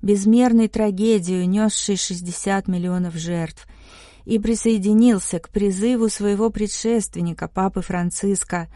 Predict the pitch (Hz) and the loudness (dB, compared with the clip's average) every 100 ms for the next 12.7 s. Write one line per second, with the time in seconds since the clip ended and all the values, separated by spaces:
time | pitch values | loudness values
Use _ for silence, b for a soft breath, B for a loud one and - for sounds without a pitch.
0 | B B - - 180 208 208 185 175 196 | B B -14 -8 -6 -2 0 0 -2 -6
1 | 190 185 175 175 170 185 202 214 214 196 | -4 -4 -2 -4 -6 -2 -2 0 -2 -2
2 | 185 190 - - 180 160 - - - b | -2 -4 -4 -6 -6 -6 -10 -12 -14 b
3 | b - 180 180 185 170 165 175 - 165 | b -8 -4 -2 -2 -4 -6 -8 -10 -8
4 | 180 165 165 156 160 - - b b b | -6 -6 -6 -6 -8 -14 -20 b b b
5 | b b - 226 226 - - 165 180 202 | b b -4 -2 -2 -6 -12 -6 -2 0
6 | 196 - 180 196 - 202 190 170 180 196 | -2 -4 -2 -2 0 -4 -4 -4 -2 0
7 | 190 170 160 165 165 - - 151 165 170 | 0 0 -6 -6 -8 -10 -16 -10 -6 -4
8 | 170 156 - _ b b b b - 185 | -4 -6 -10 _ b b b b -4 2
9 | 214 226 220 - 214 202 233 226 196 196 | 4 4 2 2 2 4 6 6 2 -4
10 | - 196 196 214 208 - 185 175 170 175 | -2 0 2 2 2 -2 -4 -4 -2 0
11 | 214 180 165 196 208 202 190 185 180 190 | 0 0 -4 -2 -2 -2 -4 -6 -4 -2
12 | 202 175 170 214 202 185 | -2 -2 -2 0 0 -2